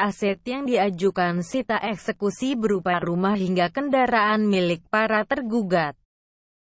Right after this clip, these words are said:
Pimpinan P K S, "Jadi yang kami ajukan permohonan sita eksekusi adalah berupa tanah dan bangunan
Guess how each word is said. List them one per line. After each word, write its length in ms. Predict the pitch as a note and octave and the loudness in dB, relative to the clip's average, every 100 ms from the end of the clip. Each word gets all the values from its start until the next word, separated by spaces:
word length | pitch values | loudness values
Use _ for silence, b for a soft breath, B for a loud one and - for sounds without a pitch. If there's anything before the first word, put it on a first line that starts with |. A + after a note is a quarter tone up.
| - | -8
Pimpinan 640 | B3 B3 B3+ A3+ G#3 G3+ G#3 | -6 -4 -2 0 2 0 0
P 160 | C#4 | -2
K 320 | - C4+ C#4 G#3 F#3 D#3+ | 0 2 2 2 -2 -2
S, 240 | - - - _ - | -8 -18 -20 _ -6
"Jadi 560 | F3+ A#3+ G3+ G#3+ G3 | 2 2 2 2 2
yang 80 | E3+ | 2
kami 320 | G3+ A3 G3+ | 2 2 2
ajukan 720 | F#3 F#3+ E3+ G3 F#3 F3+ F#3 | 2 0 0 0 2 -2 0
permohonan 720 | B3+ C#4+ C#4 B3 A#3+ A#3 A#3 A3 | 0 0 2 2 2 2 2 0
sita 320 | A3+ A3 G#3 | -2 -2 -4
eksekusi 720 | A3 F3 - - G3+ - G#3+ | -4 -4 -6 -2 -4 0 0
adalah 560 | F3+ F3 E3 D#3+ E3+ D#3 | 0 -2 -2 0 -2 -2
berupa 480 | E3 G#3 - A#3 | -2 -2 2 0
tanah 400 | A#3+ G3+ F#3+ F3+ | 2 0 0 -2
dan 320 | F3+ E3+ D#3+ E3 | 0 0 0 2
bangunan 640 | F#3 A3 A#3+ A#3+ A3 G#3+ | 2 2 0 0 2 2